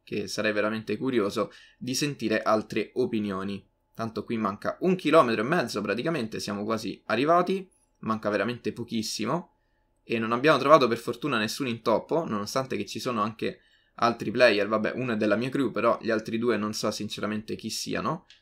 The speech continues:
e tra l'altro mi sa sono anche nel Motorcycle Club insieme, quindi non lo so. Avrebbero potuto infastidirci, ma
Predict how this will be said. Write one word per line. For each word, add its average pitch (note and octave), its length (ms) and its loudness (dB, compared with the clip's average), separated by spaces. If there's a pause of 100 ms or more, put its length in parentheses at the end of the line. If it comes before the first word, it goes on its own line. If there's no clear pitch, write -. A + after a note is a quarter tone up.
(280)
e - 160 -20
tra A2 160 0
l'altro A2 260 4
mi G2+ 60 -6
sa G#2+ 120 -4
sono G#2+ 200 -2
anche A2 200 -2
nel G2+ 120 -4
Motorcycle G#2 500 -2
Club G#2+ 260 0
insieme, D#3+ 440 -4
quindi F2 200 -10
non F2 120 -8
lo C#3 40 -4
so. F#3+ 320 2 (600)
Avrebbero A2+ 440 4
potuto A#2+ 480 -2
infastidirci, C3+ 1120 -2
ma A2+ 180 -8